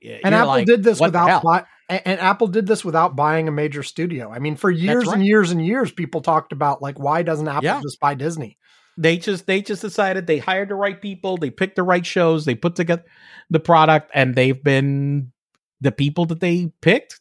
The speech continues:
Speaker 1: to put together programming have been doing a really good job.
Speaker 2: Yeah. Uh, on the other hand, I will say, I, I will not deny what you say, but these things tend to be cyclical too, just like we've been talking about. These others peak
Speaker 1: True,
Speaker 2: and then go
Speaker 1: true,
Speaker 2: into a
Speaker 1: true.
Speaker 2: trough.
Speaker 1: But, but it's
Speaker 2: Maybe
Speaker 1: been
Speaker 2: it's just
Speaker 1: on a
Speaker 2: Apple's turn,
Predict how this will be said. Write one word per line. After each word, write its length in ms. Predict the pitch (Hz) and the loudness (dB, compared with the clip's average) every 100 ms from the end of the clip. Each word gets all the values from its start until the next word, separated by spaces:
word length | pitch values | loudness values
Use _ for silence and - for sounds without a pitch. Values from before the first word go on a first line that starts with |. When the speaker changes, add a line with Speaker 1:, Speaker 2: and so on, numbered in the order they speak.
| - | -2
Speaker 1:
to 400 | 147 139 135 131 | 0 2 0 -2
put 160 | 165 165 | -4 -4
together 340 | 165 170 170 | 0 0 0
programming 720 | 165 170 269 196 156 156 165 | 2 0 2 -2 0 0 0
have 220 | 143 139 | 2 2
been 160 | 139 135 | 0 0
doing 560 | 131 139 165 175 175 175 _ _ _ _ _ _ - | 0 0 0 -2 -4 -8 _ _ _ _ _ _ -2
a 60 | |
really 500 | 139 117 113 117 120 | -2 -2 -6 -6 -4
good 160 | 127 135 | 0 0
job. 320 | 117 170 254 _ _ _ _ _ _ _ _ - - | 0 -6 -10 _ _ _ _ _ _ _ _ -20 -2
Speaker 2:
Yeah. 140 | 202 - | 0 0
Uh, 140 | - 214 | -2 0
on 140 | 214 220 | 2 2
the 160 | 226 | 4
other 240 | 220 277 247 | 4 4 2
hand, 220 | 214 185 | 0 0
I 60 | 170 | 0
will 160 | 190 | 0
say, 340 | 208 180 190 - | -2 -2 -2 -2
I, 120 | 165 | -2
I 140 | 160 160 | 0 0
will 200 | 160 165 | 2 2
not 220 | 165 160 | 2 0
deny 280 | 165 156 160 | 0 0 0
what 160 | 156 | -2
you 100 | 143 | -4
say, 320 | - 131 131 135 - - | -8 -6 -6 -10 -20 -2
but 140 | 185 | 2
these 180 | 180 214 | 4 2
things 320 | - 240 190 | 2 2 2
tend 280 | - 196 190 | 0 0 0
to 40 | 175 | 0
be 140 | 139 | -4
cyclical 580 | - 185 - 135 - 113 | -2 -4 -2 -8 -8 -12
too, 320 | - 180 107 | -2 -2 -2
just 240 | 113 165 - | -4 -4 -2
like 160 | 147 | -2
we've 160 | 147 123 | -2 -4
been 120 | 131 | -6
talking 340 | - 202 214 | 0 0 2
about. 220 | 147 131 120 | -2 -2 -4
These 180 | 127 | -4
others 320 | 143 156 135 - | -2 0 0 -4
peak 340 | - 190 175 | 0 2 4
Speaker 1:
True, 200 | 294 330 | 4 2
Speaker 2:
and 80 | 339 | 2
then 120 | 147 | 0
go 100 | 139 147 | 2 2
Speaker 1:
true, 120 | 147 | 0
Speaker 2:
into 140 | 320 | -4
a 20 | 135 | -4
Speaker 1:
true. 160 | 254 | -2
Speaker 2:
trough. 160 | 175 160 | 0 4
Speaker 1:
But, 260 | - - | 2 2
but 120 | 214 269 | 0 2
it's 120 | 220 | 4
Speaker 2:
Maybe 140 | 208 | 4
Speaker 1:
been 100 | 226 | 4
Speaker 2:
it's 120 | 220 | 2
just 100 | 226 | 2
Speaker 1:
on 80 | 254 | 2
a 100 | 262 | 4
Speaker 2:
Apple's 320 | 185 220 208 254 | 4 2 0 -4
turn, 600 | 214 175 180 190 233 | 0 4 4 4 2